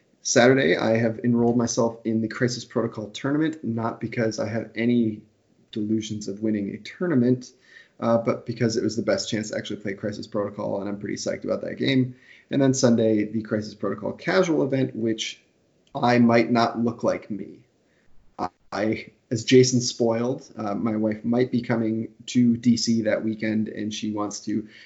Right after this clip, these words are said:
come and check out the, uh, the Nova event. She's pretty psyched about it, but it's gonna matter whether she can get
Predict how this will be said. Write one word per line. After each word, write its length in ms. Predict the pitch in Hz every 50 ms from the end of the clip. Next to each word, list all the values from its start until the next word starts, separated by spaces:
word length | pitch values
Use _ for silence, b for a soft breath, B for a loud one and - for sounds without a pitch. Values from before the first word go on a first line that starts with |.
| B B
come 160 | - 123 120
and 140 | 107 104 104
check 240 | - - 117 110 -
out 340 | 131 135 139 - - - 120
the, 380 | 120 113 110 110 110 110 107 B B B B B B B B -
uh, 360 | 110 107 104 104 101 98 95 - - _ _ _ _ - 107 104
the 100 | 110 113
Nova 360 | 120 123 117 107 110 92 - -
event. 440 | 107 110 110 110 104 104 110 110 -
She's 220 | - - 110 107
pretty 220 | - - 117 107 107
psyched 340 | - - 107 104 101 - -
about 300 | 101 104 107 104 104 104
it, 160 | 98 98 -
but 80 | - 104
it's 140 | 104 - -
gonna 140 | - 98 101 101
matter 240 | 101 98 98 98
whether 200 | 98 98 98 98
she 160 | 95 - - 107
can 60 | 107
get 240 | 101 101 101 -